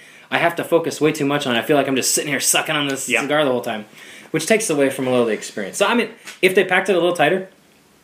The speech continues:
Speaker 1: it might, it might, uh, fix the problem. I don't know.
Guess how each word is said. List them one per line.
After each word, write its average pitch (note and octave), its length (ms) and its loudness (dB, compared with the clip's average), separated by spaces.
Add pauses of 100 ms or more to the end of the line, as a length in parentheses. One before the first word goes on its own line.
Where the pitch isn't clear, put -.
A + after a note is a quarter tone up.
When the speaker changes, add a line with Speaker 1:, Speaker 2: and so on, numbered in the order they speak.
(560)
Speaker 1:
it B2+ 80 0
might, B2 240 0 (540)
it B2 160 -4
might, B2 260 -2 (220)
uh, A2+ 440 0
fix - 360 -8
the G2 80 -12
problem. E2+ 260 -16 (160)
I A2+ 120 -10
don't - 100 -12
know. - 80 -20